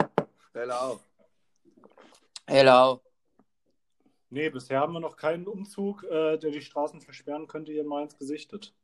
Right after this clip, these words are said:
Speaker 1: Kommt alles noch.
Speaker 3: Kommt.
Speaker 1: Kommt alles noch.
Speaker 2: Apropos Umzug. Maxi, wie habt ihr euch denn in der neuen Wohnung eingelebt? <laughs>
Speaker 3: Aber ich dachte, ich dachte, du
Speaker 1: Laut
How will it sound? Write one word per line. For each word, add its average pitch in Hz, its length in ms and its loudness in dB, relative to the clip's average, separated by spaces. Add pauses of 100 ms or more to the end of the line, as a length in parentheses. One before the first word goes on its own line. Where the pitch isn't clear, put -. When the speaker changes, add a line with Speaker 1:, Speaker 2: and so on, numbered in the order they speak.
(760)
Speaker 1:
Kommt 139 280 8
alles 107 260 8
noch. 101 280 4
Speaker 3:
Kommt. 123 180 6
Speaker 1:
Kommt 113 160 6
alles 90 260 4
noch. 95 200 -2
Speaker 2:
Apropos 202 540 2
Umzug. 220 500 -8 (360)
Maxi, 139 420 -2
wie 151 140 0
habt 170 160 -2
ihr 196 80 -2
euch 185 120 -2
denn 190 120 -4
in 180 100 -6
der 180 100 -2
neuen 175 200 -2
Wohnung 156 260 -2
eingelebt? 120 600 -6 (840)
<laughs> - 80 2 (300)
Speaker 3:
Aber 143 640 4
ich 202 100 8
dachte, 196 300 6 (220)
ich - 80 -10
dachte, 190 260 -4 (100)
du - 60 -8
Speaker 1:
Laut 147 120 -2